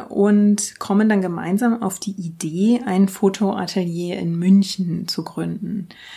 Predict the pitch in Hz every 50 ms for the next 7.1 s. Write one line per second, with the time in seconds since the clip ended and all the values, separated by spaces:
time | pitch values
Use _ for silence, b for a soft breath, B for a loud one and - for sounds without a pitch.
0 | B B B B B B B 185 175 175 170 - 196 185 180 180 180 190 220 254
1 | 262 - - - - 233 208 202 214 - 233 208 196 196 196 208 202 196 190 175
2 | 185 196 190 - 208 190 185 196 185 185 - - - 185 185 - - - 196 190
3 | 185 185 170 175 170 - - 175 170 165 - 175 - - - - 175 160 - 175
4 | 170 165 160 156 160 170 165 165 165 165 165 165 170 165 - 196 190 190 - 175
5 | 180 - 185 165 - - - - - 160 151 160 - - - - - 190 - -
6 | - 170 170 - - - - - - _ - - 165 170 175 160 - - 220 175
7 | -